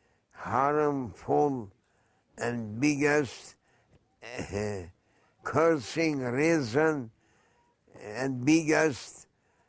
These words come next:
troublemaker for mankind. Why you are not saying that it is Shaitan? Biggest troublemaker,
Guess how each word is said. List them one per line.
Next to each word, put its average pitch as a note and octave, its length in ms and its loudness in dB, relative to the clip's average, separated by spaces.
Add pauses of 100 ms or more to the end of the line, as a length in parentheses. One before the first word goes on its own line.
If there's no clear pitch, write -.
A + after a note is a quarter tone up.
(320)
troublemaker C#3 1300 0
for C3+ 240 0
mankind. A#2 920 -2 (840)
Why B2 340 2
you E3 140 2
are C#3+ 140 2
not C#3+ 260 -2
saying A#2+ 680 -2 (420)
that C#3+ 280 2 (960)
it C3 360 0
is C3+ 240 0
Shaitan? C3 960 0 (3500)
Biggest G3+ 600 6
troublemaker, F3 1120 2